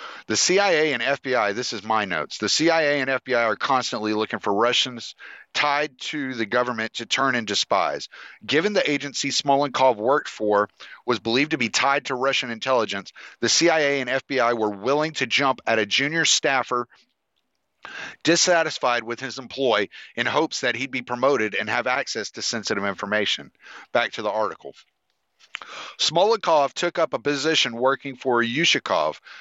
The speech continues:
and soon found himself moving up the ranks of the Russian civil service,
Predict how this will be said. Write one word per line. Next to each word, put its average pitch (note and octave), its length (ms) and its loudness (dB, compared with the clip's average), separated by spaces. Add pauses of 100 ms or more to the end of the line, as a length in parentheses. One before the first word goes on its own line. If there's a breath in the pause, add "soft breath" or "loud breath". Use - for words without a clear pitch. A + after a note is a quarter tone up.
(340 loud breath)
and B2 180 0
soon G#3 300 0
found D#3+ 300 0
himself C3 440 2
moving D3+ 340 -4
up C#3+ 100 -4
the C#3+ 80 0
ranks B2 400 0
of A2 80 -6
the G#2 80 2
Russian B2 360 2
civil B2 300 0
service, F#2 520 0